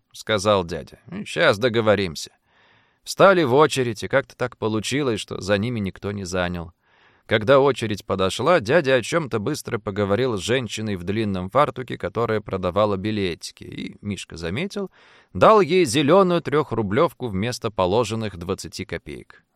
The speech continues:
"Давай", — кивнул дядя Мишке, — "залезай". Сильно стесняясь, Мишка залез на тележку. Мальчик, управлявший пони, подвинулся, и Мишка сел рядом с ним, а не на продольную тележку для пассажиров,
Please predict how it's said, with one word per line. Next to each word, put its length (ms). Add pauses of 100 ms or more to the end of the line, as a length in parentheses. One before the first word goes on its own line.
"Давай", — 560 (320)
кивнул 420
дядя 320
Мишке, — 380
"залезай". 600 (840)
Сильно 400
стесняясь, 680 (600)
Мишка 320
залез 400
на 100
тележку. 640 (160)
Мальчик, 640
управлявший 640
пони, 320
подвинулся, 840
и 160
Мишка 460
сел 320
рядом 560
с 160
ним, 380
а 100
не 100
на 140
продольную 720
тележку 480
для 180
пассажиров, 800